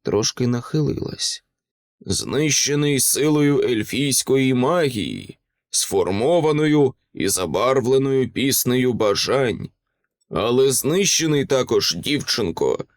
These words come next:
силою ще більшою, любов'ю. Любов'ю, що зв'язала твого брата з тобою. Він любить тебе занадто сильно, щоб зазнати невдачі, хоча й запізнився».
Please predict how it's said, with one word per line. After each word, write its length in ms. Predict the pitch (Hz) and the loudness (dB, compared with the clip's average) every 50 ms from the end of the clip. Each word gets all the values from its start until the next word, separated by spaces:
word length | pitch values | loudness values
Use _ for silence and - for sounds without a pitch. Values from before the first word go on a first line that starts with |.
| _ _ _ | _ _ _
силою 680 | - - - - - 147 147 143 143 139 139 139 127 - | -4 -2 -2 0 0 2 2 4 4 4 4 2 2 2
ще 300 | - - - - 131 135 | 0 0 0 0 0 0
більшою, 800 | 123 - 143 165 165 147 - - - - - 52 - - - - _ _ _ _ - | 0 0 -2 -2 0 0 0 -2 -2 -2 -2 -4 -6 -8 -12 -14 _ _ _ _ -4
любов'ю. 1080 | - 95 101 120 123 110 - 107 135 170 175 165 143 101 69 53 58 - - - - - _ _ _ _ _ _ _ _ _ _ _ - | 0 2 2 2 2 2 2 2 2 4 4 2 2 0 -2 -4 -6 -6 -6 -8 -12 -16 _ _ _ _ _ _ _ _ _ _ _ -8
Любов'ю, 840 | - 73 80 90 98 120 113 - 135 151 170 165 147 147 151 147 135 | -6 -2 0 0 0 0 2 2 4 4 4 4 2 2 2 2 2
що 220 | - - 139 151 | 0 0 0 0
зв'язала 640 | 139 123 - 131 139 143 135 127 147 151 156 151 139 | 0 -2 0 0 0 0 0 0 0 2 2 2 0
твого 380 | 131 - 139 156 139 135 151 139 | 0 2 2 2 2 2 2 2
брата 520 | 120 127 120 107 135 143 139 - 139 127 | 2 0 0 2 2 2 2 2 2 2
з 180 | 120 - - - | 2 0 -2 0
тобою. 760 | - 117 117 117 95 113 135 151 151 127 101 76 50 - - - _ _ _ _ _ _ _ _ _ _ _ - | 0 0 0 2 2 2 4 4 4 4 2 0 -4 -8 -10 -12 _ _ _ _ _ _ _ _ _ _ _ -8
Він 280 | - 101 120 135 139 139 | -4 -2 -2 0 0 2
любить 380 | 147 151 143 135 147 131 - | 2 2 2 2 0 0 2
тебе 280 | - 135 135 135 143 139 | 2 2 4 4 4 2
занадто 500 | 135 143 143 165 170 - - - 220 143 | 2 0 -2 -2 -2 -2 0 0 2 2
сильно, 540 | - - - 156 185 185 180 151 131 104 90 | 2 0 0 0 0 0 0 2 0 0 0
щоб 260 | - 110 113 113 107 | 0 -2 -2 -2 -2
зазнати 540 | 127 135 131 110 139 143 139 - 127 127 131 | 0 0 0 0 0 -2 0 0 2 2 2
невдачі, 800 | 139 151 139 135 127 170 160 113 - - - - - - - _ _ _ _ _ _ _ _ _ | 2 0 0 0 0 2 0 0 0 -2 -4 -6 -6 -10 -12 _ _ _ _ _ _ _ _ _
хоча 480 | _ - 95 87 - - 147 165 160 160 | _ 0 0 0 0 0 0 2 2 2
й 220 | 143 113 - - | 2 0 -2 -4
запізнився». 1200 | 143 131 - - 107 - - 160 156 139 123 135 139 120 - - - - - - - 50 - - | -6 -6 -4 -2 -2 -2 0 0 0 2 2 0 0 -2 -2 -4 -4 -4 -4 -4 -4 -6 -8 -10